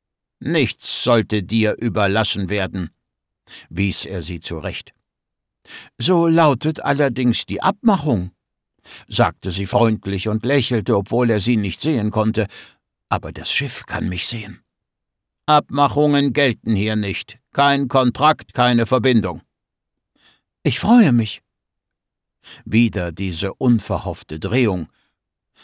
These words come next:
Der Zwergandroide stand erneut mit dem Gesicht zu ihr, regungslos.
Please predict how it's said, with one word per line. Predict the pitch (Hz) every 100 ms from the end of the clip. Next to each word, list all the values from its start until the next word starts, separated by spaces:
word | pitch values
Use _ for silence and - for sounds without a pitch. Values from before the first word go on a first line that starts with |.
| _
Der | 117
Zwergandroide | - 143 117 - - 117 113 131 85 127 117 127
stand | - 123 123
erneut | 135 147 151 127 - -
mit | 98 104
dem | 104
Gesicht | 101 95 127 120 -
zu | - 113
ihr, | - 151 131 85 - _ _ -
regungslos. | 123 127 87 95 85 - 117 87 -